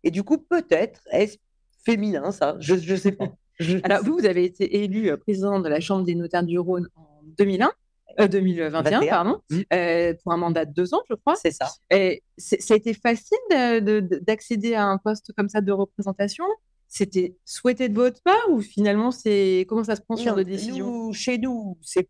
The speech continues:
Speaker 1: plutôt effectivement, euh, sur le principe, il y a des élections, bien évidemment, mais le poste de président de chambre est plutôt, euh,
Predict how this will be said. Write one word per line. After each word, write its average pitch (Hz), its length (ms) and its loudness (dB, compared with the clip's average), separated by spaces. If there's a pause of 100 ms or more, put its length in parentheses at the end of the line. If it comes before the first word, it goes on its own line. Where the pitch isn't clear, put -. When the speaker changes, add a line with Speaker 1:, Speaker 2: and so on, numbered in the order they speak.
Speaker 1:
plutôt 180 340 2
effectivement, 151 920 0
euh, 131 260 2 (380)
sur 147 300 0
le 151 100 0
principe, 156 400 -6
il - 20 4
y 143 40 2
a - 20 0
des 135 200 -4
élections, 156 360 -2
bien 185 140 -2
évidemment, 175 500 0
mais 151 280 -2
le 147 120 -4
poste 165 220 -2
de 151 80 -2
président 160 680 -2
de 147 80 -6
chambre 175 320 -2
est 151 60 0
plutôt, 175 540 -2
euh, - 40 -6